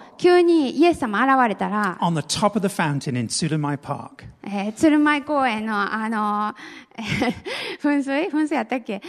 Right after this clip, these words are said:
Speaker 1: の、まあ、上にイエス様ポーンって現れたら、
Speaker 2: Is that gonna be enough?
Speaker 1: うん。そしたら、それで十分ですか？皆さん。
Speaker 2: No, it's gonna, it's gonna have a, a shockwave of fear.
Speaker 1: うん。きっと、「うわー、なんだこれ」っていう、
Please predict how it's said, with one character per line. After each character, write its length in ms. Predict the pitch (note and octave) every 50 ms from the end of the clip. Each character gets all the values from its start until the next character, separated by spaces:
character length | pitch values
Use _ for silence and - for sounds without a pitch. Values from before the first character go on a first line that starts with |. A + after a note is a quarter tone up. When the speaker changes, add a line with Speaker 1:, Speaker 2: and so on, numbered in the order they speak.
| F#4 D4 -
Speaker 1:
の、 300 | A#3 A3+ A3 G#3+ E3 D3+
ま 180 | A#3+ A#3+ G#3+ -
あ、 60 | -
上 200 | B3+ C4 A#3+ A#3
に 280 | A3 G3+ G3+ - - - -
イ 140 | - - C4
エ 80 | C#4 C4
ス 20 | -
様 140 | A3 G#3+
ポ 140 | G#3+ - C#4+
ー 40 | B3+
ン 20 | B3+
っ 60 | C#4+
て 80 | B3+ A#3
現 80 | G3+ B3 C#4+ C#4 C4+ B3
れ 120 | A3 G#3
た 100 | G#3 G3+
ら、 300 | G#3+ G#3+ G#3 F#3+ E3+ E3+ - -
Speaker 2:
Is 220 | - - - -
that 260 | - - - - - -
gonna 220 | - F3 D#3+ D3+
be 140 | C#3 F3 E3
enough? 540 | D3+ C#3+ D3 D3 C3 A2 - - - - - - _ _ _ _ _ _ -
Speaker 1:
う 60 | G#3
ん。 140 | G3 G3 G3 _ _ _ -
そ 140 | - F#4+
し 80 | F#4 -
た 100 | - D4+
ら、 240 | C#4 C#4 C4 G#3+ A#3+ -
そ 100 | F4+ F#4
れ 120 | F4+ F#4+
で 200 | F#4+ F#4 F4+ E4 C#4 D4+ D4+ - - C4
十 160 | B3 F4 G4
分 160 | F#4+ G4 F4
で 80 | C4 -
す 100 | - -
か？ 220 | - F3 C4 F4+ - -
皆 180 | A#3+ A3 G#3 G3+
さ 120 | - -
ん。 80 | F3 - _ _
Speaker 2:
No, 80 | - -
it's 140 | G#3+ - -
gonna, 140 | F4+ E4+ C#4+
it's 100 | F#3 -
gonna 160 | - F4 -
have 140 | F3 G3 G3
a, 80 | E3+ - - - -
a 60 | -
shockwave 600 | - - - D4+ D#4 - A3 A3 A3 A3 - F#3
of 20 |
fear. 420 | C#3+ - - - - D4 C4+ D#3 - - - - - _ -
Speaker 1:
う 180 | - A#3 A3+ G#3
ん。 60 | G#3+ - - - D4 D4 -
き 100 | - G#4+
っ 80 | G#4+ G#4+
と、 280 | - G4 E4+ C4 - - - - -
「う 20 | F#4
わ 260 | F#4+ F#4 F#4 F#4 F4+
ー、 40 | F4
な 140 | E4 F4+ F#4
ん 20 | F4+
だ 100 | F4+ F4+
こ 140 | F4 E4+
れ」 160 | D#4 D#4 D4+ C#4+
っ 0 |
て 140 | D4 - C4
い 220 | B3+ B3+ C4+ C#4 -
う、 100 | C4